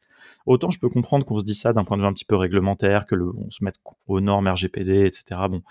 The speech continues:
ça, peut-être qu'on peut le déléguer un petit peu. Par contre, je pense que la sécurité doit être quand même vachement un, un souci dès le début. Je suis sûr que toi, tu l'as, ce souci, dès le début. Comment on peut faire pour que les gens, justement, aient aussi ce, ce souci-là et ne le mettent pas de côté ?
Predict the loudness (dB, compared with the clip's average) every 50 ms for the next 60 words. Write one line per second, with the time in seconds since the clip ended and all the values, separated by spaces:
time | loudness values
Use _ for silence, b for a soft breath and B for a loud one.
0 | B B B B B -2 0 0 0 0 -2 -2 -2 -4 0 0 0 2 4 4
1 | 4 4 4 4 0 0 0 -4 -6 -2 -2 -2 -2 B B B B B B B
2 | B B B B -4 -4 -2 0 -2 -2 -2 -2 0 0 0 0 -2 -4 -2 0
3 | 0 0 -2 -6 -8 -6 -6 -4 0 0 2 2 2 0 0 -2 -2 -2 0 0
4 | 0 0 0 2 2 2 2 0 -2 -4 -4 -8 -8 -8 -6 -2 0 2 2 2
5 | 2 2 0 0 0 0 -2 -4 -6 -12 -14 -14 -16 -16 -14 -14 -8 -2 -2 -2
6 | -2 -4 -2 0 2 2 2 0 -6 -8 -8 -8 -8 -6 -4 -4 -2 0 0 0
7 | 0 0 0 0 -2 -6 B B B B B B B B B B B B -2 2
8 | 4 4 4 4 0 0 0 0 0 0 -2 -4 -2 0 0 2 2 2 0 0
9 | 0 0 2 4 4 6 6 6 4 2 0 -4 -4 -4 -2 -2 -2 -2 -4 -6
10 | -8 -10 -10 -10 -10 -6 -6 -4 0 2 2 4 4 4 4 4 4 2 2 0
11 | _ 0 -2 0 0 2 0 0 2 4 2 2 2